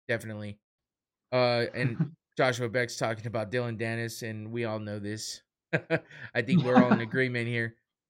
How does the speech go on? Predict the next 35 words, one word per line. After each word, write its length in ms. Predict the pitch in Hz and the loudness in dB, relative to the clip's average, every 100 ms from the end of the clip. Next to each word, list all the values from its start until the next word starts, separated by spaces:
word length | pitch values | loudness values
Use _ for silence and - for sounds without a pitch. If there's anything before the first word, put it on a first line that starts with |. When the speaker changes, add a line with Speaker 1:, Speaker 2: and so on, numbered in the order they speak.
| _ - | _ 2
Speaker 1:
Um, 300 | 143 131 117 - | 4 4 0 -8
Speaker 2:
Yep. 280 | 127 127 147 | 6 6 8
Speaker 1:
but 80 | 147 | 8
yeah, 320 | 165 160 - 120 - | 8 8 6 -10 -4
so 200 | 165 139 | 0 0
Conor, 560 | - 160 156 151 127 - _ - | 2 2 4 2 0 -8 _ 4
then 200 | 220 247 | 6 6
he 100 | 185 | 0
tweeted, 380 | 190 175 170 | 6 8 8
"December 400 | 156 156 233 226 | 4 4 6 8
is 160 | 196 143 | 6 6
back 240 | 175 180 175 | 4 4 4
on 140 | 170 | 2
the 80 | 160 | 2
table." 460 | 170 127 113 120 - _ _ _ - | 2 2 0 -6 -8 _ _ _ 2
<laughs> 60 | 269 208 - 254 - _ _ - 226 208 | 4 2 -2 -2 -2 _ _ -8 6 8
So 100 | 196 | 10
this 180 | 254 | 12
just 220 | 254 247 233 | 12 10 10
Speaker 2:
<laughs> 20 | |
Speaker 1:
happened 280 | 214 208 190 | 8 8 2
a 60 | |
few 180 | 208 190 | 2 6
days 240 | 170 170 | 8 6
ago. 300 | 151 135 127 - - | 4 0 0 -2 0
This 160 | 196 208 | 2 2
was 160 | 214 | 2
literally 460 | 185 196 190 180 170 | 4 6 6 8 6
the 120 | 165 | 6
next 280 | 151 151 139 | 4 2 0
day 280 | 120 131 127 | 0 2 2
that 140 | 123 | -2
he 80 | 123 | -4
tweeted 380 | 113 135 131 120 | -6 -6 -4 -4
this. 260 | 120 120 | -4 -4